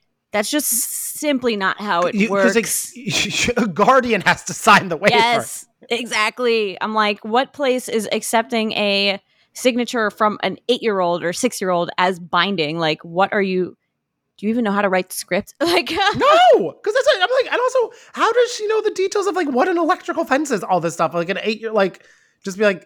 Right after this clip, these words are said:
Speaker 2: "That's bad," not knowing, like, "Oh,
Speaker 1: Yeah.
Speaker 2: the ripple effect of chaos I can cause right here."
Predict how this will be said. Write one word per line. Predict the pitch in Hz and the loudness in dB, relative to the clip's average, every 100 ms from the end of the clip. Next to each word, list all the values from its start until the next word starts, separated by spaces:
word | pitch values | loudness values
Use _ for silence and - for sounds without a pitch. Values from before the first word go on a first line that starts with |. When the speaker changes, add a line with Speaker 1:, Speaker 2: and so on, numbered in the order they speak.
| _ | _
Speaker 2:
"That's | 147 185 - | -2 -2 -2
bad," | 185 185 170 | 0 2 2
not | 175 180 | 0 0
knowing, | 170 175 180 | 0 0 0
like, | 170 165 - | -2 -4 -4
"Oh, | 151 147 135 202 | -2 0 0 -2
Speaker 1:
Yeah. | 190 180 180 180 | 0 0 2 2
Speaker 2:
the | 127 | 0
ripple | 127 185 214 190 | -2 -2 2 2
effect | 175 - 175 - | 0 0 0 0
of | 131 - | -10 -8
chaos | - 135 151 127 - | -6 0 0 0 -4
I | 117 | -6
can | 117 | -6
cause | - 127 123 117 107 | -6 -2 0 -2 -4
right | 117 - | -4 -4
here." | 117 101 92 | -8 -8 -12